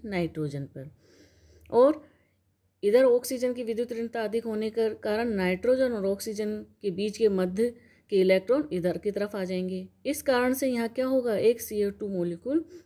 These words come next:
रिलीज हो जाएगा, यहाँ से एक एन एच थ्री रिलीज हो जाएगी। इसी प्रकार से यहाँ पर भी सी ओ टू और एक एन एच थ्री रिलीज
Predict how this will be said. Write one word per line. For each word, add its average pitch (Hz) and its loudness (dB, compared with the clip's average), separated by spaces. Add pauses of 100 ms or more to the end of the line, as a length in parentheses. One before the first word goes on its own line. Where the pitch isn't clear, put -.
(140)
रिलीज 214 4
हो 220 4
जाएगा, 208 -2 (340)
यहाँ 214 -2
से 240 0
एक 262 -2 (160)
एन 170 0
एच 190 -2
थ्री 220 -2
रिलीज 208 -2
हो 214 0
जाएगी। 196 -4 (300)
इसी 269 6
प्रकार 285 2
से 254 -8
यहाँ 160 -2
पर 180 -8
भी 240 -8
सी 247 -4
ओ 247 2
टू 247 -4
और 262 2
एक 302 -2
एन 185 -4
एच 190 -6
थ्री 285 -8
रिलीज 285 -2